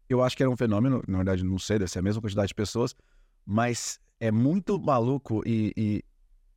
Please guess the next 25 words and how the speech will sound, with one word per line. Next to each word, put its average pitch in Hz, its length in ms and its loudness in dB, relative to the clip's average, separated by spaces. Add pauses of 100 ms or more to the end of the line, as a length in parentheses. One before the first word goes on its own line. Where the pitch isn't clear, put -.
enfim, 92 280 -2
eu 87 100 0
fa-, - 140 0
eu 92 60 -2
fiz 127 160 -2
um 151 60 0
vídeo 135 240 0
disso 120 280 -4
e - 20 -2
vou 120 100 -2
fazer 117 220 -4
mais 123 280 -2
um 120 140 -2
ainda, 107 240 -4 (200)
com, 139 180 -4
com 147 280 -2
o 185 40 2
Nas, 131 260 0
inclusive, 113 400 -4 (460)
falando 139 220 2
dessa 156 180 -2
importância 156 420 -2
do - 40 -16
networking, 131 460 -4
porque 123 400 -4